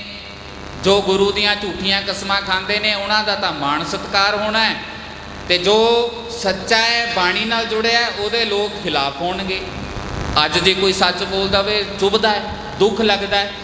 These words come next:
ਪਰ ਮੈਂ ਸੰਗਤ ਜੀ ਮੈਂ ਬੇਨਤੀ ਕਰ ਰਿਹਾ ਕਿ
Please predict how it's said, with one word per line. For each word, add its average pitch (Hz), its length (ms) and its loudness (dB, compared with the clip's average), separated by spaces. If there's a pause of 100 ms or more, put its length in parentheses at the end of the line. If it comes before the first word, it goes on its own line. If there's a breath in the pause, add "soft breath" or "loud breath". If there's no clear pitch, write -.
(160)
ਪਰ 208 140 4
ਮੈਂ 208 220 0
ਸੰਗਤ 214 460 -4
ਜੀ 226 120 -2
ਮੈਂ 214 180 0
ਬੇਨਤੀ 180 480 0
ਕਰ 180 220 2
ਰਿਹਾ 180 300 2 (600)
ਕਿ 202 440 2